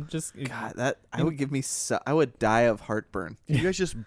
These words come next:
Speaker 3: burp for four
Speaker 1: <laughs>
Speaker 3: days straight?
Speaker 1: Well, I mean, think of it this way. Like, a beer has, like, carbonation, so it's
Speaker 2: That's
Speaker 1: going down
Speaker 2: true.
Speaker 1: smoother than, than a beer.
Speaker 2: That's true.
Speaker 1: Yeah.
Speaker 3: I don't, man.
Speaker 1: <laughs>
Speaker 3: I wanna try it for science.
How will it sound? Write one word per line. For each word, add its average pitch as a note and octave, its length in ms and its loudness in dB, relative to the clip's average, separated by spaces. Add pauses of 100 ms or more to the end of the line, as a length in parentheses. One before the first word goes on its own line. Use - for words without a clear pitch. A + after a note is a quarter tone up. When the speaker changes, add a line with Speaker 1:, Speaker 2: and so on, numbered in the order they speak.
Speaker 3:
burp A2+ 260 2
for C3+ 140 -8
four - 580 -4
Speaker 1:
<laughs> - 0 -
Speaker 3:
days A2 260 0
straight? G#2 320 -4
Speaker 1:
Well, C4 180 6
I G3+ 100 0
mean, G#3+ 260 6
think G3 220 2
of E3+ 80 4
it D3 80 4
this D3+ 180 2
way. B2+ 140 2
Like, G#2+ 240 -6
a A#2+ 100 -4
beer B2 760 -2
has, A#2 260 -6
like, A2+ 160 -10
carbonation, A#2+ 760 -4
so A#2 180 -6
it's C#3+ 140 -8
Speaker 2:
That's D#3 100 -2
Speaker 1:
going C4+ 140 4
down B2 100 2
Speaker 2:
true. A#2+ 180 4
Speaker 1:
smoother B2+ 420 0
than, A2 360 -6 (180)
than A2 120 -8
a G2+ 40 -8
beer. B2 300 -6
Speaker 2:
That's F3+ 240 -6
true. A#2+ 360 -6 (260)
Speaker 1:
Yeah. C#3+ 180 -6 (960)
Speaker 3:
I F#3+ 180 -2
don't, G3+ 260 -4
man. C#3+ 520 0 (260)
Speaker 1:
<laughs> B2+ 40 -4 (1080)
Speaker 3:
I F3 120 4
wanna G#3 240 4
try D#3 280 4
it G#3 100 4
for C3+ 80 0
science. G2 720 -4